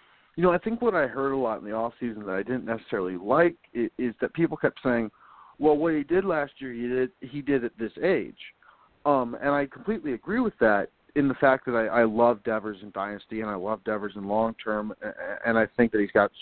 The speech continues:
so long to get from, uh, wherever he has been and wherever he is to, to wherever he'll eventually get to, um,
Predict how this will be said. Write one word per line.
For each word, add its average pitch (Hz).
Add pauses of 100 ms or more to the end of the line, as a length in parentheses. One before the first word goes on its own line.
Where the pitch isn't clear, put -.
so 113
long 110 (300)
to 117
get 113 (100)
from, 101 (280)
uh, 80
wherever 110
he 104
has 110 (100)
been 104
and 104
wherever 104
he 98
is 107 (140)
to, 101
to 123
wherever 104
he'll 101
eventually 98
get 120 (120)
to, 101 (400)
um, 90